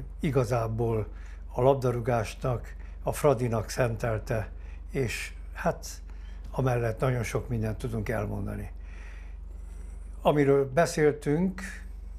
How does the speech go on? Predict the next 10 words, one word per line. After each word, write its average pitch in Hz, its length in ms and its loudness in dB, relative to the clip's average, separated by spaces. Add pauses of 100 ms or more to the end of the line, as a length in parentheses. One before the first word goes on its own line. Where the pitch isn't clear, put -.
(640)
arról 123 360 2
az 113 140 0
eseményről, 127 800 2 (380)
ami 117 200 -2
éppen 127 540 2 (500)
az 135 140 -2
adás 117 340 2
lejátszásakor 113 880 -2
zajlott 107 460 -2
le, 151 300 4